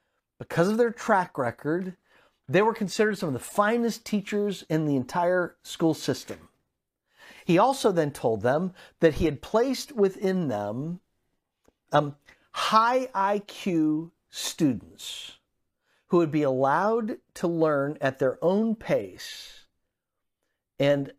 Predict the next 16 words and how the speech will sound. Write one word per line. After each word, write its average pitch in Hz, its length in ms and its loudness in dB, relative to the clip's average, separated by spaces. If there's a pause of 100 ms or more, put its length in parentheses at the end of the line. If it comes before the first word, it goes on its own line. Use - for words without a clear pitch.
because 147 300 2
they're 139 160 2
far 185 460 0
advanced 151 480 -4
from 131 200 -2
other 123 360 0
students, 107 400 -4
and, 127 160 0
and 147 320 -4
let 160 240 2
them 208 120 4
know 185 160 2
who 151 160 2
their 160 280 2
specific - 580 -6
students 123 640 -6